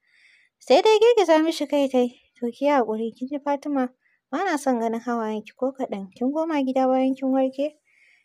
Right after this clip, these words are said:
Nan ma girgiza mishi kai ta yi tare da share hawayen da ke bin idanunta. Kin ci abinci? Ya tambaye ta lokacin da yake kallon bakinta. "Mm," ta ce mishi. Lamshe ido wai ya ce, "Ban yarda ba, tashi mu je, kin ji ko?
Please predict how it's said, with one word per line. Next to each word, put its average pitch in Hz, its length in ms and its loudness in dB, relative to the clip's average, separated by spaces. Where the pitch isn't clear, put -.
Nan 247 140 0
ma 392 140 4
girgiza 392 480 4
mishi 294 300 -2
kai 269 120 4
ta 254 100 0
yi 247 60 0
tare 240 260 -2
da 233 80 -4
share 247 360 -2
hawayen 214 480 -4
da 185 80 -8
ke 190 320 -12
bin 262 240 -2
idanunta. 190 720 -8
Kin 254 180 -4
ci 330 120 -2
abinci? 247 580 -2
Ya 294 120 2
tambaye 294 400 4
ta 269 160 -4
lokacin 262 400 0
da 226 80 -6
yake 220 320 -6
kallon 214 320 -6
bakinta. 202 640 -8
"Mm," 240 200 -4
ta 254 140 -6
ce 254 180 -6
mishi. 196 380 -12
Lamshe 427 400 4
ido 370 180 8
wai 320 240 8
ya 330 40 6
ce, 330 200 2
"Ban 269 220 2
yarda 220 300 0
ba, 294 180 2
tashi 226 280 -2
mu 330 140 -2
je, 220 200 -2
kin 233 160 -4
ji 254 120 -6
ko? 294 200 -4